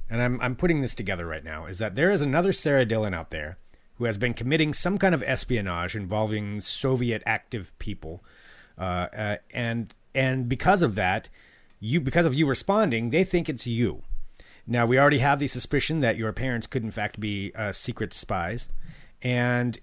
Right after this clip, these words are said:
I think that what's going on here is that there's a good possibility that you have been flagged as, uh, as somebody who is an, a covert operative. And that is what's happening. And they've deactivated your phone now.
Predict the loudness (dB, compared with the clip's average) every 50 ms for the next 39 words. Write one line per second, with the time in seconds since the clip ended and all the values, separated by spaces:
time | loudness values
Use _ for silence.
0 | -4 0 2 2 2 2 0 0 -2 -2 0 0 0 2 2 0 -2 -2 -2 -2
1 | -2 0 0 0 2 2 4 4 4 2 2 2 0 0 0 0 -2 -2 -2 -4
2 | -4 -6 -4 -2 0 0 0 0 -2 -2 -2 0 0 0 0 0 -2 -2 -2 -4
3 | -4 -6 -6 -4 -4 -4 -4 -4 -4 -4 -4 -4 -6 -6 -4 -2 -2 -2 -4 -6
4 | -8 -8 -6 -6 -4 -6 -6 -6 -6 -6 -4 -4 -4 -6 -6 -8 -10 -12 -10 -6
5 | -4 -4 -2 -2 -2 -2 -2 -2 -2 -4 -4 -6 -8 -8 -8 -8 -10 -10 -10 -8
6 | -4 -4 -4 -2 -2 -4 -4 -4 -6 -6 -8 -10 -12 -10 -4 0 0 0 0 0
7 | -4 -10 -20 -20 -20 -20 -20 -20 -20 -20 _ _ _ _ _ _ _ _ _ _
8 | -12 -10 -6 -4 -4 -4 -4 -4 -4 -4 -4 -2 -2 -2 -2 -4 -6 -6 -6 -6
9 | -6 -6 -6 -4 -2 -2 -2 -2 -4 -4 -4 -4 -4 -4 -6 -8 -6 -6 -4 -4
10 | -2 -2 -2 -2 -2 -2 -4